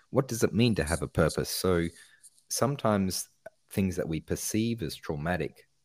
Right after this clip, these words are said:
can be, first of all, ways to try and process what is going on. That's a classic theory of dream interpretation, is to help you process things. <coughs> The other way is to,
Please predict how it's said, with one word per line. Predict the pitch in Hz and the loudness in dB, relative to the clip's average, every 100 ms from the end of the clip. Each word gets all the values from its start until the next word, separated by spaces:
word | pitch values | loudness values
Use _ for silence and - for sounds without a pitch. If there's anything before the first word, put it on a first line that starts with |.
| _ _ _ _ _ _ - | _ _ _ _ _ _ -6
can | 92 | -4
be, | 78 80 76 73 _ _ _ _ _ - - - | -2 -2 -2 -8 _ _ _ _ _ -20 -20 -2
first | - 120 - | 4 4 6
of | |
all, | 78 | 2
ways | 73 78 - | 4 2 0
to | |
try | 67 76 | -2 -2
and | 69 | 0
process | - 69 - 69 - | 0 -2 -2 -4 -4
what | 71 | -4
is | - | -4
going | 71 67 60 | -4 -2 -4
on. | 50 | -6
That's | - - | -6 -6
a | - | -6
classic | - 78 - - - - _ _ | -2 -2 -2 -8 -14 -20 _ _
theory | - - 87 76 65 | -6 0 0 0 -2
of | 65 - - | -4 -8 -6
dream | 85 71 | -2 -2
interpretation, | 69 - 71 - 78 - | -4 -4 -6 -6 -6 -6
is | 67 | -6
to | 80 | -4
help | 101 - | -4 -4
you | 78 | -8
process | - 82 78 62 - | -2 -2 -2 -4 -6
things. | - 65 - - _ _ _ _ _ _ _ _ - | -8 -10 -12 -16 _ _ _ _ _ _ _ _ 6
<coughs> | - 1077 - - - - - _ _ _ _ _ | 6 4 -2 -2 -4 -4 -12 _ _ _ _ _
The | 95 | 4
other | 107 135 | 6 6
way | 98 87 82 | 6 4 2
is | 90 85 - | -4 -8 -8
to, | - 85 80 | -6 -4 -4